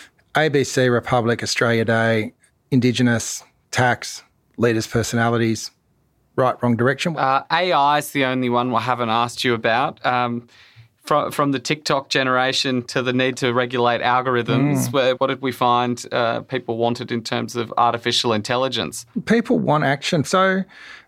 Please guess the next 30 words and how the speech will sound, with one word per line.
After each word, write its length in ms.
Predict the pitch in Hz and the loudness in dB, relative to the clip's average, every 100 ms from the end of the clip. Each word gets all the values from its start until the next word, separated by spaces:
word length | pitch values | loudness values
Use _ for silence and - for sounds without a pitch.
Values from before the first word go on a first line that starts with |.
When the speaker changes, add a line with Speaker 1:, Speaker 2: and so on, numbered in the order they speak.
| _ - | _ 0
Speaker 1:
um, 340 | 180 180 180 - | 2 2 -2 0
when 140 | 180 | 2
you 80 | 196 | 4
ask 180 | 160 - | 2 0
people, 220 | 147 147 | 0 2
"Do 80 | 131 | 0
you 80 | 117 | 2
think 260 | 135 131 - _ - | 0 0 -4 _ -2
A 200 | 135 127 | 0 2
I 440 | 123 127 127 120 127 | 2 2 2 0 0
in 160 | 120 | 2
workplaces, 640 | 123 120 - 135 117 120 110 | 2 0 0 0 0 -2 -4
society 440 | 120 - 120 117 | -2 2 2 2
and 80 | 120 | 2
everyday 360 | 117 117 120 | 2 2 2
life 320 | 113 120 117 - | 2 2 2 -2
carries 440 | - 127 117 113 - | -2 0 0 -2 0
more 460 | 117 120 117 120 - | 2 4 2 0 0
risk 320 | 120 123 - | 0 0 -2
than 100 | 120 | 0
opportunity 560 | 113 - 104 127 127 127 | 0 0 -2 2 2 4
or 80 | 117 | 2
more 180 | 117 - | 0 0
opportunity 420 | 120 113 135 117 | -2 -2 0 0
than 160 | 107 117 | 0 2
risk?" 340 | 190 - - | 2 0 -4
Forty-five 760 | - 147 131 - 127 123 117 110 | 0 2 2 2 2 4 2 -2
say 300 | - 131 120 | -4 0 0
it's 240 | 92 - | -2 -4
risky, 580 | 117 135 - 165 151 139 | 0 0 2 2 4 2